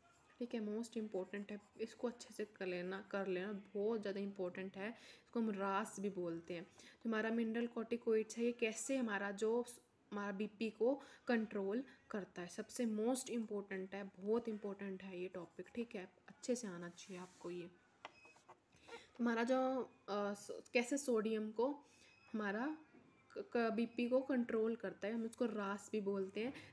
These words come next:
the renin angiotensin mechanism, ठीक है। क्या होता है? When B P will decrease, जब बीपी डिक्रीज हो जाता है हमारा, then kidney secrete baroreceptor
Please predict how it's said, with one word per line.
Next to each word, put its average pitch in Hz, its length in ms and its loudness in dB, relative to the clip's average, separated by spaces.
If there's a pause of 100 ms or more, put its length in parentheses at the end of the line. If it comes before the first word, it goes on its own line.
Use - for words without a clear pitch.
the 220 120 4
renin 208 600 0 (280)
angiotensin 202 1300 0 (240)
mechanism, 208 1080 0 (540)
ठीक 254 240 -2
है। - 160 -10 (380)
क्या 269 120 4
होता 226 260 0
है? 262 120 2
When 254 320 4
B 226 120 4 (120)
P 262 80 4
will 269 420 0
decrease, 180 520 -4 (380)
जब 233 160 2
बीपी 220 280 2
डिक्रीज 240 480 4
हो 208 100 4
जाता 180 300 -8
है 190 80 -6
हमारा, 180 440 -6 (400)
then 247 180 6 (120)
kidney 262 480 4
secrete 196 600 0 (240)
baroreceptor 220 1000 4